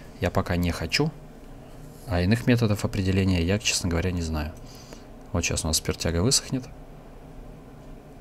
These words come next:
технически, и видно, что есть микроскопические царапины, и очень много. Но на скорость они не влияют, потому что при зажигании экрана вы видите, да,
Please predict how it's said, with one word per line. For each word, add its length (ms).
технически, 640
и 100
видно, 320
что 180
есть 280
микроскопические 840
царапины, 520
и 40
очень 600
много. 400
Но 60
на 100
скорость 380
они 140
не 100
влияют, 460
потому 260
что 160
при 120
зажигании 560
экрана 360
вы 100
видите, 280
да, 220